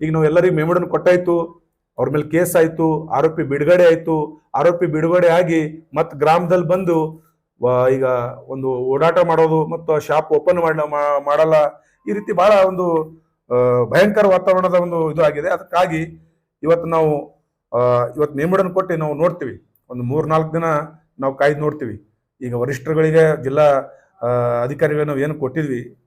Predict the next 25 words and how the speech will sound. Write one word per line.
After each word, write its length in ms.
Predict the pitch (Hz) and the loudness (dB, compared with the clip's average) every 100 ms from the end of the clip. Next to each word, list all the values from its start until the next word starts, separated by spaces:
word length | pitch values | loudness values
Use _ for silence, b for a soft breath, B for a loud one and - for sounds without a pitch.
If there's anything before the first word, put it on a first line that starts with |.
| - | -10
ಎಲ್ಲ 140 | 127 | 0
ಒಂದು 440 | 135 131 127 123 113 | 0 0 -2 -2 -2
ಅಥ-, 440 | 120 123 120 110 | -4 -2 -2 0
ಹೈಯರ್ 180 | 131 147 | 2 0
ಅಥಾರಿಟಿ 300 | - 143 131 | 0 -4 -4
ಕೊಟ್ಟಿದ್ವಿ, 560 | 131 127 123 117 113 _ _ - | -8 -8 -8 -8 -10 _ _ 2
ಅವ್ರು 160 | 160 | 4
ಏನ್ 200 | 175 214 | 4 2
ಕ್ರಮ 280 | 185 190 180 | 2 2 2
ಜರುಗಿಸ್ತಾರೆ 400 | 165 160 160 160 | 0 -2 -2 -4
ಅಂತಕ್ಕಂಥದ್ದು 760 | 156 160 160 151 180 170 147 - _ - | -4 -6 -6 -10 -4 -2 -2 -6 _ -10
ಇವತ್ತು 180 | 143 139 | -8 -2
ನಿರೀಕ್ಷೆಯಲ್ಲಿ 380 | 160 165 185 151 | -2 0 0 0
ಇದ್ದೀವಿ. 280 | 135 107 - _ _ _ - | -2 -6 -8 _ _ _ -2
ಒಂದ್ 220 | 175 185 | 0 2
ವೇಳೆ 500 | 180 175 165 - - _ _ _ _ _ _ _ _ - | 2 4 2 0 -14 _ _ _ _ _ _ _ _ -4
ಇವರು 260 | 156 156 139 | 0 2 2
ಹೈಯರ್ 280 | 135 185 | 4 4
ಅಥಾರಿಟಿದವರು 520 | 180 180 170 165 160 156 | 4 2 -4 -2 -2 0
ಕೂಡ 140 | 160 165 143 - - _ _ - | 2 4 2 -2 -18 _ _ -12
ಇದಕ್ಕೆ 640 | 147 151 147 127 123 123 _ _ _ | -8 -2 0 0 -2 -10 _ _ _
ಸ್ಪಂದಿಸಿ 600 | - 135 160 165 165 - | -4 -2 0 -2 -4 -6
ಕಾನೂನು 400 | 135 135 156 160 | -6 -4 -4 -4
ಕ್ರಮ 200 | 156 147 | -4 -4
ತಗೊಳ್ಳಿಲ್ಲಂತಂದ್ರೆ 1040 | 143 135 151 147 139 131 127 156 170 - | -4 0 2 2 -4 -8 -2 -2 -2 -8